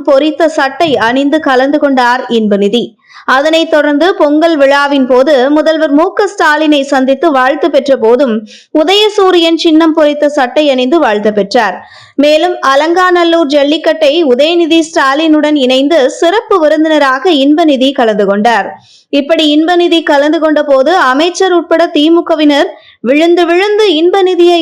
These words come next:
கவனித்தது இன்பநிதி அரசியலுக்கு வருவதற்கான முன்னேற்பாடுதான் என கூறப்பட்டு வந்தது.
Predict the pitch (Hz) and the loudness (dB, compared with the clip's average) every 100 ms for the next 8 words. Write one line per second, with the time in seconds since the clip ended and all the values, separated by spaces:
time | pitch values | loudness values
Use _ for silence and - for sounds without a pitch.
0 | 277 262 320 339 330 254 359 269 339 - | 0 0 0 0 0 0 0 0 -4 -14
1 | _ 247 320 370 370 339 330 381 285 311 | _ 0 2 2 0 0 2 2 0 0
2 | 359 370 359 349 339 302 285 330 311 320 | 0 0 2 0 0 0 2 0 -2 -2
3 | 302 294 294 262 320 359 339 330 285 277 | -2 0 0 2 2 2 0 0 0 0
4 | 277 294 330 262 269 262 240 214 208 196 | 0 0 0 -2 0 0 0 0 -2 -2
5 | 190 233 226 | 0 0 0